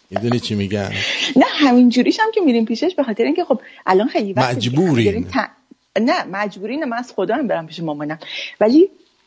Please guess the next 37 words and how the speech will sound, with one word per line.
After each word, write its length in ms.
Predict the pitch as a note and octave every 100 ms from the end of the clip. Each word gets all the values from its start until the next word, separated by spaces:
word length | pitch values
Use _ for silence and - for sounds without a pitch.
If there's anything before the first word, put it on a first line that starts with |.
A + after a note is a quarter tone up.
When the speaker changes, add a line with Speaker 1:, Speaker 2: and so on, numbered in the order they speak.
| _ -
Speaker 2:
همه 320 | G3+ A3+ A3+
چون 200 | C4+ F4+
خیلی 340 | - A#3 G#3 G3
وقت 260 | A#3 -
تنها 420 | E4 A#3 F3 E3
داریم 260 | F3+ E3+ F3
زندگی 440 | D#3+ E3+ E3 D#3+
می‌کنیم، 380 | E3 E3 E3 E3+
مثلاً 180 | E3 F3+
خود 220 | - G3+
من 180 | G3+ G3+
الان 200 | F3 F#3 G#3
هفده، 240 | E3 - E3+
هجده 420 | D#3+ D3+ F3 G3+
سال 180 | - G3
بیشتره 360 | E3+ F3+ G3+
که 60 | -
تنها 300 | F#3 D#3 D#3+
دارم 220 | D#3 D#3
زندگی 340 | D#3 D#3 D3
می‌کنم. 460 | D#3+ D#3 F2 F#2 A#2+ - _ - - - _
خب 80 | D#3+
برادرم 440 | E3+ E3+ F3 F#3 F#3+
هم 100 | G3
که 100 | G3
نبوده 340 | F#3+ F#3 G2
Speaker 1:
مگه 60 | G#2+
Speaker 2:
اینا. 140 | -
Speaker 1:
قبلاً 240 | A2+ A#2 B2
شوهر 300 | - A#2+ C3
Speaker 2:
وقتی 120 | C3+
Speaker 1:
داشتی؟ 420 | A#2 - G2 F2 _ _ _ _ _ _ _ _ G3+
Speaker 2:
ها؟ 200 | A3 F4+ _ -
Speaker 1:
مگه 140 | G#2+
قبلاً 340 | G#2 G#2+ A2+ B2
شوهر 300 | A2 A2 A#2+
داشتی؟ 420 | G#2+ F#2 -